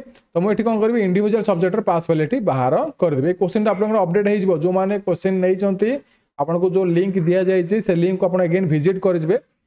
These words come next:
ଏଇ କୋଶ୍ଚିନ୍ ଆପଣଙ୍କୁ ସେଠି ଦିଆଯିବ, ଆପଣ ଏଠି କରିବେ। ବୁଝିଗଲେ ନା ନାହିଁ? ଏଠି ଏମିତି ଆପଣ Excel-ରେ ହିଁ ଦିଆଯିବ, Excel-ରେ ଆପଣ ଏମିତି କରିବେ।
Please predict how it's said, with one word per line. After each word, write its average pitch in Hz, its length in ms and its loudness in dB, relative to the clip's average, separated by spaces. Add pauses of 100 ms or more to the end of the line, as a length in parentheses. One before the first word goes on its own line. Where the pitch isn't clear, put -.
(100)
ଏଇ 170 120 0
କୋଶ୍ଚିନ୍ 175 340 0
ଆପଣଙ୍କୁ 180 260 0
ସେଠି 175 300 -2 (140)
ଦିଆଯିବ, 175 460 0
ଆପଣ 175 200 0
ଏଠି 196 220 0 (540)
କରିବେ। 180 320 2 (420)
ବୁଝିଗଲେ 220 340 0
ନା 240 80 0
ନାହିଁ? 233 280 0 (960)
ଏଠି 160 140 -4
ଏମିତି 180 240 0
ଆପଣ 196 140 0
Excel-ରେ 190 400 0
ହିଁ 196 60 0
ଦିଆଯିବ, 190 300 0
Excel-ରେ 175 360 0
ଆପଣ 175 160 -2
ଏମିତି 165 320 2
କରିବେ। 170 340 0